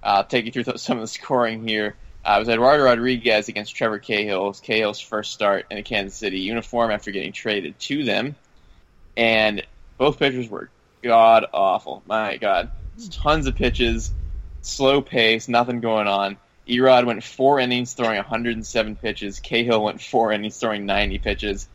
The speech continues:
Cahill gave up eight hits and five runs. Erod gave up seven hits and four runs. It was ugly, and the bullpens weren't much better. You know, Abad gave up two runs, one earned. Boyer gave up two runs.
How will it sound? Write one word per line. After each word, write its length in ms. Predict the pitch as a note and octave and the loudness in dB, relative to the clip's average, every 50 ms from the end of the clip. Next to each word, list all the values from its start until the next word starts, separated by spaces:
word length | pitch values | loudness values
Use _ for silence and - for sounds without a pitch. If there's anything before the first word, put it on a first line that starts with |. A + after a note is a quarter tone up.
| - - - - _ | -20 -20 -20 -20 _
Cahill 300 | - G3+ A#2+ A#2+ A#2 A#2 | -2 2 4 4 4 4
gave 120 | A2 A2+ | 4 4
up 160 | A2 G#2+ G2 - - | 2 2 0 -2 -6
eight 200 | G2 A2+ B2 A#2+ | -4 -4 -4 -4
hits 240 | - B2 A#2+ - - | -2 -2 -4 -2 -4
and 120 | A2+ G#2+ | -10 -8
five 340 | - - G#2+ G#2+ G#2 G2+ - | 2 4 4 4 4 4 0
runs. 300 | G#2+ G2+ G2+ G2+ G#2 G2+ | 0 0 0 -2 -2 -6
Erod 320 | - - G#2 A2 G#2+ G#2+ G#2 | -10 -4 2 2 2 2 2
gave 100 | G#2 F#2+ | 0 -4
up 120 | - - | -4 -6
seven 300 | - - A#2 A2 A2 A2 | -6 -4 -4 -2 -2 -2
hits 200 | A2+ G#2 G2 - | -4 -6 -6 -6
and 140 | G2+ F#2+ - | -12 -16 -14
four 280 | - A2+ G2+ G2+ F#2+ | -8 -4 -4 -2 -2
runs. 280 | F#2 F#2 F2+ F#2+ G2 G2 | -2 -4 -4 -6 -8 -8
It 100 | - - | -4 -4
was 240 | B2 A2+ - - - - - - - | -2 -2 -2 0 2 2 4 6 6
ugly, 720 | A#2 A#2 A#2+ A#2+ B2 - G#2 G2 G#2 G#2 G2 F#2 G2+ - _ _ _ _ _ | 8 8 8 6 6 4 2 2 2 2 2 0 -4 -6 _ _ _ _ _
and 100 | - A2 | -8 -6
the 60 | A2 G#2 | -4 0
bullpens 400 | G#2+ A#2+ B2 A#2+ C#3 A#2+ A2+ - | 2 4 4 4 2 0 0 2
weren't 180 | B2 A#2 A2 | 0 0 0
much 280 | G#2+ G#2 G#2 - - - | 0 -2 -2 -2 -6 0
better. 420 | A2 G#2+ G#2+ A2 A2 G#2+ G#2+ - _ _ _ _ _ _ - | 4 4 4 4 4 0 -2 -2 _ _ _ _ _ _ -8
You 80 | - G#2 | -2 2
know, 120 | G2+ G2 | 2 2
Abad 380 | F#2+ - G#2 G2+ G2+ G2+ G2+ G2 | 4 6 6 6 6 6 2 0
gave 180 | G#2+ G#2+ G#2 | -2 0 0
up 160 | G#2 G2+ - | 0 -2 -2
two 180 | - - A#2 G#2+ | -8 -10 -6 -2
runs, 320 | G#2+ G#2+ G2+ G2+ G#2 G2 | 0 0 0 0 -2 -6
one 220 | G#2 G#2 G2+ G2+ G2 | -6 -4 -4 -2 -2
earned. 300 | G2+ G#2 G#2 G2+ G2 - | -2 -2 -2 -4 -6 -6
Boyer 280 | F#2+ G2 G#2 G2+ G#2 | -4 0 2 2 2
gave 160 | G#2 G#2 G#2 G2+ | 2 2 2 2
up 160 | G2 - - | 2 0 0
two 180 | - B2+ A2 | -6 -4 -2
runs. 460 | G#2+ G#2+ G#2 G#2 G#2 G#2 G2+ - - | 2 2 4 4 4 2 -2 -8 -14